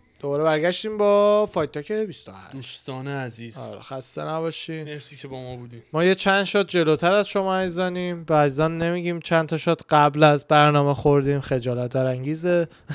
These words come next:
Speaker 2: چرا؟
Speaker 1: <laughs> در طول، در طول برنامه.
Speaker 2: درستش هم همینه.
Speaker 1: درستش هم همینه. یه چند تا شات خوردیم و الان هم یه شات دیگه زدیم که فایت تاکو با انرژی براتون شروع کنیم.
Speaker 2: با چی؟
Speaker 1: انرژی براتون
Speaker 2: جی؟
Speaker 1: شروع کنیم.
Speaker 2: آره.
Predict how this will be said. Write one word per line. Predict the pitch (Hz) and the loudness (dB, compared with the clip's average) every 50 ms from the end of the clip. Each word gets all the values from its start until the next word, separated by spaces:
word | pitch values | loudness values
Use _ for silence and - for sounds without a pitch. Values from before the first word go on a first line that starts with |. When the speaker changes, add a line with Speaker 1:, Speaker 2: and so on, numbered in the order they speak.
| - 202 196 156 135 - - | 6 6 6 6 4 -2 -12
Speaker 2:
چرا؟ | - 123 127 139 170 190 | -10 -8 -6 -4 2 6
Speaker 1:
<laughs> | 175 | 8
در | 165 160 160 | 8 8 6
طول، | - - - 175 196 190 147 - 180 185 143 - 233 - - 202 214 214 - - | 4 2 2 2 4 4 2 2 0 0 2 2 2 2 2 0 -4 -4 -2 2
در | 175 175 165 165 165 | 4 6 6 6 4
طول | - - - - 180 190 196 196 196 | 0 -2 -6 -2 -2 2 2 4 4
برنامه. | 185 180 170 160 156 151 147 147 143 143 | 4 4 6 4 4 2 2 0 0 0
Speaker 2:
درستش | 147 151 151 147 143 143 143 143 | 0 0 0 2 2 4 4 4
هم | 220 220 220 - | 4 2 0 0
همینه. | 180 202 - 190 196 - | -4 -4 -4 -4 -2 2
Speaker 1:
درستش | 151 156 160 175 185 170 214 226 175 - | 4 6 6 6 4 2 0 -2 -2 0
هم | 165 147 143 139 | 0 0 2 0
همینه. | 139 131 135 139 | -2 -2 -2 0
یه | 151 160 | 2 2
چند | 156 - 175 160 160 | 2 2 0 0 0
تا | 160 156 | -2 -4
شات | 147 156 151 143 | -4 -4 -4 -4
خوردیم | - 160 175 190 202 | -4 -4 -4 -4 -4
و | 202 | -4
الان | 190 170 156 143 135 147 147 | -4 -2 -2 -2 -4 -4 -4
هم | 151 151 147 | -4 -4 -4
یه | 147 143 | -4 -6
شات | - - 139 127 | -4 -6 -8 -8
دیگه | - 127 139 156 | -6 -6 -6 -2
زدیم | 175 196 196 190 190 185 | 0 0 0 0 -2 -4
که | - 185 | -6 -6
فایت | - - 156 147 143 135 | -2 0 0 0 0 0
تاکو | - 165 165 - 196 | 0 -2 -2 -2 0
با | 180 156 139 | 0 0 0
انرژی | 135 127 127 127 120 117 131 175 302 427 480 508 - - _ - | 0 -2 -6 -8 -8 -8 -10 -12 -12 -12 -14 -16 -18 -20 _ -8
براتون | 135 131 131 135 131 - 143 143 135 135 - _ _ | -6 -4 -4 -4 -6 -6 -10 -10 -10 -12 -16 _ _
شروع | - 139 117 110 | -14 -14 -14 -14
کنیم. | - - - _ _ _ - | -14 -20 -20 _ _ _ -8
Speaker 2:
با | 139 123 | -6 -6
چی؟ | - - 156 165 190 254 _ _ _ _ | -6 -4 -6 -6 -6 -6 _ _ _ _
Speaker 1:
انرژی | - 147 135 135 143 151 - 240 196 226 359 480 571 571 539 494 _ _ - | -8 -6 -4 -2 -4 -4 -6 -12 -10 -8 -8 -8 -8 -10 -14 -20 _ _ -12
براتون | - 120 123 - - 147 180 | -10 -8 -6 -6 -6 -6 -4
Speaker 2:
جی؟ | 285 | -6
Speaker 1:
شروع | 427 - - 131 117 110 107 | -6 -8 -6 -8 -8 -8 -8
کنیم. | - - 123 127 - - _ _ _ _ _ _ - | -12 -14 -18 -18 -20 -20 _ _ _ _ _ _ -12
Speaker 2:
آره. | 95 104 101 101 98 95 - | -10 -10 -8 -8 -10 -12 -14